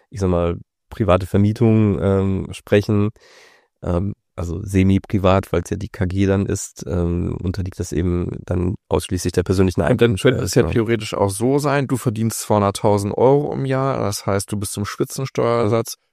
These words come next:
Speaker 2: du kriegst zweitausendfünfhundert Euro,
Speaker 1: Mhm.
Speaker 2: versteuerst die dann mit zweiundvierzig Prozent.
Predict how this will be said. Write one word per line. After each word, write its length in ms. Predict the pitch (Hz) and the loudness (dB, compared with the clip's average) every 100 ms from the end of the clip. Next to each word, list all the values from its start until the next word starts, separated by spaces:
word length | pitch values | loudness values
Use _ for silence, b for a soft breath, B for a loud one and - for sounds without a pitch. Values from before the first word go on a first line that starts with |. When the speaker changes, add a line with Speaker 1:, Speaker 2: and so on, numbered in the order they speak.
| - | -6
Speaker 2:
du 100 | 110 | -4
kriegst 280 | - 107 | -2 -4
zweitausendfünfhundert 1040 | - 104 107 107 104 104 - 98 101 92 92 | 0 2 2 0 0 -4 -8 -6 -4 -2 0
Euro, 440 | 107 123 143 147 - _ | 4 4 4 0 -2 _
Speaker 1:
Mhm. 180 | 104 _ | _ _
Speaker 2:
versteuerst 480 | - 104 - 101 - | -4 -2 4 2 2
die 40 | |
dann 140 | 101 98 | 0 0
mit 120 | 98 | 0
zweiundvierzig 680 | - 98 98 - - 95 - | 0 0 0 -4 -8 -12 -6
Prozent. 460 | 98 - 120 143 | -4 0 0 0